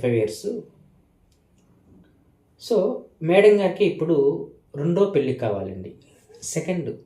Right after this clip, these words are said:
మ్యారేజ్ కావాలి. అది కూడా మేడం గారిని చూసుకోవాలి, వాళ్ళ పిల్లలను చూసుకోవాలి, మేడం గారిని చూసుకోవాలి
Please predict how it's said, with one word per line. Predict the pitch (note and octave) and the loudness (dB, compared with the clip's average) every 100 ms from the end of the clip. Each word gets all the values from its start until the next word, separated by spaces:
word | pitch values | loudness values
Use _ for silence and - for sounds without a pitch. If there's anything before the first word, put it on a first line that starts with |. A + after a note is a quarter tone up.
| _ B2 | _ -4
మ్యారేజ్ | A2+ A2+ G#2+ A2 | -2 -2 -4 -6
కావాలి. | G2 G2 G#2+ - - _ _ _ _ _ _ _ _ _ - - C#3+ | -6 -4 -6 -6 -10 _ _ _ _ _ _ _ _ _ -20 -4 0
అది | D3+ | 4
కూడా | E3 F#3+ A3 - - _ _ _ _ _ _ _ _ _ _ _ - C#3+ | 4 4 2 -6 -20 _ _ _ _ _ _ _ _ _ _ _ -2 8
మేడం | F3+ G#3 G3+ | 10 12 10
గారిని | F#3+ F3+ | 6 4
చూసుకోవాలి, | E3 - D#3+ D3+ D3 E3 | 0 0 2 4 4 6
వాళ్ళ | C#3+ C#3+ C#3+ | 6 6 4
పిల్లలను | D3+ D3+ D3+ - | 4 2 -2 -4
చూసుకోవాలి, | A#2+ - A2+ G#2+ G#2+ G#2+ - _ _ _ _ _ _ _ _ _ _ _ A#2+ | -6 -4 -4 -4 -6 -8 -16 _ _ _ _ _ _ _ _ _ _ _ -8
మేడం | A#2+ C3 C3 | -6 -4 -4
గారిని | C3 A#2+ | -6 -8
చూసుకోవాలి | A#2 - A2 A#2 | -10 -10 -8 -8